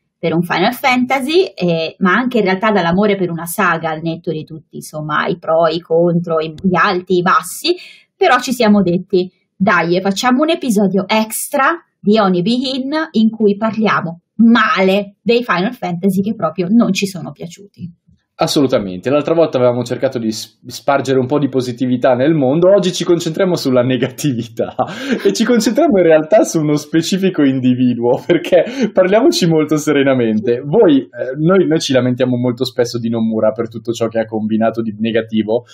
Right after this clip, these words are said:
Speaker 2: eh, e lo elogiamo per quello che ha, che ha, che ha creato di positivo, ma la grande verità è che quando andiamo a toccare i Final Fantasy che ci stanno più sui maroni,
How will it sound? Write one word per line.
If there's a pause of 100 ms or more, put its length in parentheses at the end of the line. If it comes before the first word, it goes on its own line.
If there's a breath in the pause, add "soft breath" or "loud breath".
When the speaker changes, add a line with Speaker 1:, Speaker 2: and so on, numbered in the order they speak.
(260 loud breath)
Speaker 2:
eh,
e
lo
elogiamo
per
quello
che
ha,
che
ha,
che
ha
creato
di
positivo,
ma (340 loud breath)
la
grande
verità
è
che
quando
andiamo
a
toccare
i
Final
Fantasy
che
ci
stanno
più
sui
maroni,